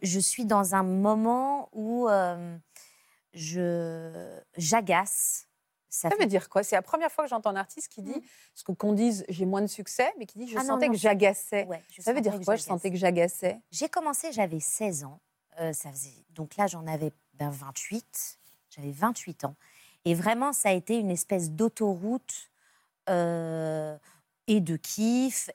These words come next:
Speaker 1: Et
Speaker 2: Facile,
Speaker 1: de
Speaker 2: presque.
Speaker 1: Trop facile,
Speaker 2: Ouais.
Speaker 1: probablement. Et, et donc, ça, à un moment, hein, c'est, on,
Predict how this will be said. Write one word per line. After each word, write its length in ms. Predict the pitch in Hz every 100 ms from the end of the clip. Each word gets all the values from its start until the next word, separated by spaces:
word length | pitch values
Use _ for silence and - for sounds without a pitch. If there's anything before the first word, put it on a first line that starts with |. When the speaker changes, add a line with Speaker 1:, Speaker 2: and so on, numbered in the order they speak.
| _
Speaker 1:
Et 80 | 220
Speaker 2:
Facile, 440 | 240 175 247 202
Speaker 1:
de 60 | 170
Speaker 2:
presque. 440 | 190 160 - _ _ _ _ _ _ - _ -
Speaker 1:
Trop 240 | - 226
facile, 380 | 165 147 - 127 _ -
Speaker 2:
Ouais. 160 | 175 _ _ _
Speaker 1:
probablement. 540 | - 165 160 151 131 - _ _ _ _ _ -
Et, 160 | 185 - _
et 120 | 180
donc, 220 | 160 240
ça, 180 | - 190
à 20 | 160 160 156
un 160 | 175
moment, 520 | 233 220 147 226 247 175
hein, 160 | 175 185 - -
c'est, 240 | - - -
on, 200 | 202 262